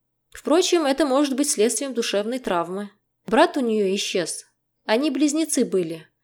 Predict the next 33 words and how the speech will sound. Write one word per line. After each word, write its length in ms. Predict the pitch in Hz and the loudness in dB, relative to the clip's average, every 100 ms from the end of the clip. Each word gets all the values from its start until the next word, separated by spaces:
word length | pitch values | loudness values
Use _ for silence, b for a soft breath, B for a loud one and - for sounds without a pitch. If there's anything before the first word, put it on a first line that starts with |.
| _ | _
а 100 | 202 | -4
близнецы, 540 | 208 247 226 254 - | 2 0 0 -2 0
как 220 | 403 262 254 | 0 0 -2
известно, 580 | 202 208 202 196 185 - _ - | 0 0 0 -4 -8 -12 _ -4
очень 320 | 247 311 311 | -2 0 0
друг 220 | 262 240 | 0 0
друга 260 | 233 233 254 | 0 0 -2
чувствуют. 760 | - 226 - - 170 160 - _ _ _ _ _ | 0 -4 -4 -12 -12 -14 -16 _ _ _ _ _
И 100 | - | 0
она 300 | 220 220 339 | 2 4 2
на 220 | 349 247 254 | 2 2 2
этой 160 | 254 | 0
почве 440 | 247 254 226 - 202 | 0 2 2 0 -4
немного 400 | 226 269 285 254 | -2 0 0 0
того. 480 | 302 285 190 160 - _ _ _ _ | 0 2 0 -4 -10 _ _ _ _
До 120 | 185 | 0
его 240 | 247 254 269 | 2 4 2
исчезновения 720 | 262 262 247 247 247 359 339 | 2 -2 -2 -2 0 2 0
я 180 | 202 254 | 0 0
странности 540 | 320 269 254 294 294 277 | 0 -2 -2 -2 -4 -4
в 60 | |
ней 180 | 254 208 | -2 -2
не 100 | 226 | -4
замечал. 720 | 233 269 294 - 196 165 - _ _ | -6 -6 -4 -2 -4 -4 -10 _ _
И 100 | - | -2
она, 320 | 208 196 233 330 | 0 2 2 2
и 100 | 233 | 2
брат 340 | 196 254 294 | 2 0 0
ее 120 | 269 | -2
с 120 | 269 269 | -4 -4
моим 180 | 254 | -4
сыном 320 | 254 262 247 233 | -4 -4 -4 -2
дружили. 640 | 233 226 226 226 202 202 | 0 2 4 2 0 -6